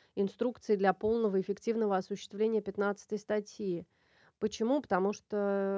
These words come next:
м, некоторые из этих заинтересованных сторон находятся под давлением. И даже если процедура эта существует, существуют и страхи, о чем я уже говорил. Э, эксперты обычно опасаются этого.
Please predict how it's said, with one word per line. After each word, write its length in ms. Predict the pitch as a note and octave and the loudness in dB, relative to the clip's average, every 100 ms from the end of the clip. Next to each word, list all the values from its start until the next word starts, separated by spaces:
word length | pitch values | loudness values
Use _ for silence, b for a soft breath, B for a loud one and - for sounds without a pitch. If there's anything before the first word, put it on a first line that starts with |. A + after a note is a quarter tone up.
| G3 F#3+ | -2 -2
м, 280 | F#3+ - G#3+ | -4 -2 2
некоторые 380 | G#3+ G#3+ - A#3 | 2 2 0 2
из 60 | |
этих 220 | A3 A3+ G#3 | 2 0 0
заинтересованных 720 | G#3 G#3 G#3 G#3 A#3 G3+ F#3+ | 0 2 -2 -2 -2 0 -4
сторон 420 | - G3 G#3+ B3 | -2 -2 0 -2
находятся 500 | G#3+ F#3 A3+ G#3 G#3 | -2 -2 -4 -4 -6
под 180 | G#3 G#3 | -4 0
давлением. 760 | G#3 G3+ A3 A#3+ G#3 F3+ - - b b b | 2 2 2 2 0 -2 -6 -10 b b b
И 80 | G3 | -2
даже 300 | G#3 G#3 G#3+ | 2 2 2
если 320 | G#3 G#3 G#3 | 0 0 -2
процедура 540 | G3 G#3 G#3+ G#3+ A#3+ G#3 | -6 -6 -4 -2 0 0
эта 200 | F#3+ F#3+ | -2 -6
существует, 800 | - G3 G#3+ - G#3+ A#3+ C4 - | -8 -10 -10 -12 -8 -4 -4 -4
существуют 680 | A3 - A#3 B3 B3 A3+ A#3 | -6 -4 -6 -2 0 2 0
и 40 | |
страхи, 480 | - A#3 G#3+ F#3+ G3 | -2 -2 0 -2 -6
о 100 | F#3 | -4
чем 240 | - A#3+ | 0 2
я 160 | G#3 G#3 | 2 2
уже 220 | G#3 A#3 | 2 0
говорил. 520 | G3+ G3 G3+ F#3+ - b b b b b b - | 0 0 0 -2 -4 b b b b b b -6
Э, 320 | F#3+ F#3 - | -4 -4 -6
эксперты 840 | - G3 - A#3 A3+ A3+ - G#3 | -8 -10 0 6 6 4 0 2
обычно 560 | G3+ F#3 F3+ G#3 - G#3 | 2 2 0 -4 -2 -2
опасаются 680 | F#3+ G#3 - B3+ G#3+ G3+ G3+ | 0 -2 0 2 0 -2 -6
этого. 440 | F3 E3 E3 D#3 | -6 -6 -10 -10